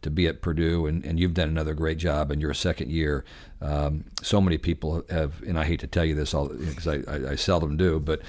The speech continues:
people really do enjoy listening to your, your play-by-play, and you've done a great job for us. And, um, you know,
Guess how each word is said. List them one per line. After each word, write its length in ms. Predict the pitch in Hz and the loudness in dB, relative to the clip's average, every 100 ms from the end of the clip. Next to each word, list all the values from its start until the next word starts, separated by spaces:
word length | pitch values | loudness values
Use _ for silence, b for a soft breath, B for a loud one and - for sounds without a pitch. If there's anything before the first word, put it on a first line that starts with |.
| B B B - | B B B 2
people 220 | 107 95 | 4 6
really 200 | 104 101 | 6 8
do 180 | 98 92 | 8 6
enjoy 260 | 87 90 | 6 4
listening 460 | 82 87 - 80 73 | 6 4 2 0 2
to 100 | 82 | 2
your, 160 | 82 71 | 2 2
your 180 | 87 | -2
play-by-play, 800 | 76 85 80 78 73 80 76 76 | 0 2 2 2 2 2 2 2
and 80 | 73 | 0
you've 120 | 78 | 0
done 140 | 78 71 | 0 0
a 60 | |
great 200 | 73 76 | -2 -2
job 300 | 85 73 69 | 0 0 0
for 240 | - 76 71 | -2 -2 -2
us. 200 | 71 73 | -2 -2
And, 140 | 67 B B B B - | -4 B B B B -4
um, 440 | 76 76 73 73 - | 0 2 0 -4 -6
you 120 | 73 | -4
know, 220 | 67 69 | -2 -4